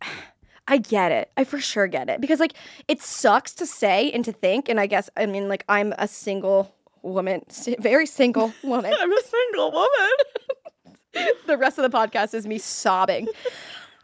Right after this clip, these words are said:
Speaker 1: Like, as a single person, I can say this with being, like, objective and true, but, like, even if you're in a relationship, you don't stop looking at other people and being like,
Speaker 2: No.
Speaker 1: "That is a,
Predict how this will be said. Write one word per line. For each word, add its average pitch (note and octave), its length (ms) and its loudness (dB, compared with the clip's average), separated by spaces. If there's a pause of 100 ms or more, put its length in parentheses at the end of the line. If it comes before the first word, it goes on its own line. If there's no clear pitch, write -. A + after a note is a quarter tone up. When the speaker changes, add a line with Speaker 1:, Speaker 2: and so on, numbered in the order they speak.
(100)
Speaker 1:
Like, E4 220 -2
as C4 200 2
a D4+ 60 -6
single A#3+ 340 0
person, B3 300 0
I A3 80 2
can A3 140 -6
say G3+ 200 0
this G#3+ 240 -2
with G3+ 320 -4
being, G3+ 200 2
like, F3 200 -2
objective G3 560 -2
and F#3+ 140 -2
true, G3 500 0
but, C4+ 120 -4
like, A3+ 280 -2
even C#4 280 -2
if G4 100 -8
you're F4+ 160 0
in D4 60 2
a C4 60 2
relationship, A3 600 -2 (120)
you D4+ 460 0
don't A4 360 2 (640)
stop - 500 0
looking A3 760 -2 (460)
at A#3 180 2
other A#3 240 2
people A#3+ 380 -4
and G#3 120 2
being A3 160 0
like, G#3 200 0
Speaker 2:
No. F#3 160 -12 (220)
Speaker 1:
"That A#3 280 2
is A#3 160 -2
a, G#3+ 180 0